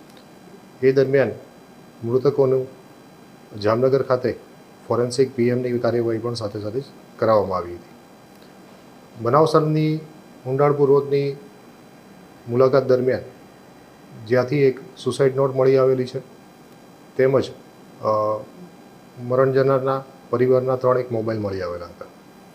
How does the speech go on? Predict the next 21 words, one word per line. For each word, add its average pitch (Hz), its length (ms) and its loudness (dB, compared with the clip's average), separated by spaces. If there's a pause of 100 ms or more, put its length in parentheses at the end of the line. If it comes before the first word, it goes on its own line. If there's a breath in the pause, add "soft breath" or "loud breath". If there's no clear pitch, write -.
(960 loud breath)
જે 127 120 2
સુસાઇડ 156 380 2
નોટની 156 300 0
અંદર 139 320 2 (1400)
આરોપી 139 300 4
નંબર 143 280 2
એક 113 160 -2 (380)
વિશાલ 143 300 0
ફતુભાઈ 127 420 2
જાડેજા, 120 320 0 (800)
વી 120 140 2
એમ 139 160 2
મેટલ્સ, 139 460 2 (360)
બ્રાસપાટના 120 540 0
વેપારી, 123 420 0 (760)
રહેવાસી 127 420 2
જામનગર, 120 440 0 (560)
તેમજ 127 320 0 (920)
આરોપી 139 320 2
નંબર 139 260 0
બે 117 220 0